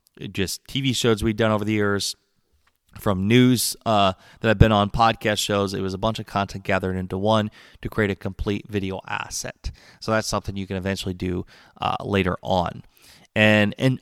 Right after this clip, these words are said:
another thing that I do for getting content, just, this is more just getting video assets,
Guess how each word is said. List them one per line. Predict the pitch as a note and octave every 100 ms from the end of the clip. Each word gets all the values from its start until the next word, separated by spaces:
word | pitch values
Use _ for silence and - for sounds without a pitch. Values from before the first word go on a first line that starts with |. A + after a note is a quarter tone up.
| -
another | D3+ F3 A3
thing | - E3
that | C3
I | A#2
do | G#2+ A2 C3 E3 - _
for | - B2+
getting | A2 A#2+ B2
content, | G#2+ G2 G#2+ C#3
just, | A2+ G#2+ -
this | B2+
is | -
more | B2 A2
just | G2 G#2+ -
getting | G#2 G#2+ A#2
video | G#2 A2+ A#2
assets, | A2 G#2 - B2+ C3 -